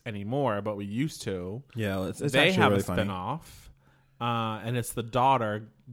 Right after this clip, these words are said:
Speaker 1: Uh, I think she's a teacher now in the nineties.
Speaker 2: Yeah.
Speaker 1: 'Cause, 'cause Goldbergs was in the eighties.
Speaker 2: Yeah.
Speaker 1: Um, so there's that spinoff. So that's just a, the Caucasian version of this example.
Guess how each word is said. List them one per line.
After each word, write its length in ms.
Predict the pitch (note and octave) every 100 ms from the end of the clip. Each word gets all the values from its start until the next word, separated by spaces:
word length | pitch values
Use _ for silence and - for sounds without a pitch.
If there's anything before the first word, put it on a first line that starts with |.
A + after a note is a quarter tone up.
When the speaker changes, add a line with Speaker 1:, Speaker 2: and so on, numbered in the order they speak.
| A2+
Speaker 1:
Uh, 100 | A2+
I 120 | G#2+
think 200 | G#2+ A#2
she's 240 | - B2+ A#2
a 80 | A2
teacher 380 | - C#3+ C3
now 480 | G#2+ G2 F#2 F#2 F#2
in 140 | G2+ G2+
the 60 |
nineties. 880 | F#2+ F#2+ G#2+ C#3 F#3 G#3+ G#3+ - -
Speaker 2:
Yeah. 460 | F#2+ G2 - D2 G2 G#2
Speaker 1:
'Cause, 300 | C#3+ B2 A#2+ - _ _ _ _ _ _ -
'cause 580 | D3+ C3 B2 A#2+ A2+ - _ B2+
Goldbergs 380 | C#3 D3+ C#3
was 120 | B2+ A2
in 60 |
the 80 | G#2+
eighties. 580 | G#2 G#2+ F2 - - - - -
Speaker 2:
Yeah. 280 | G2 F2 A2 - - _
Speaker 1:
Um, 580 | C3+ C3 B2 A2 G#2 G#2+ - -
so 180 | -
there's 320 | B2+ C3 C3 A#2
that 240 | B2+ A#2+
spinoff. 560 | - A2+ F#2+ A#1 F#2 -
So 220 | B2+ G2+
that's 200 | C#3 F3
just 160 | G#3 F#3
a, 40 |
the 220 | C#3 B2
Caucasian 640 | A#2+ - A#2 C#3 B2+ A#2+ G#2
version 320 | G#2 G2+ G2+
of 120 | F#2+
this 220 | G2 F2+
example. 680 | F#2+ G#2 G#2+ G2+ F#2+ G2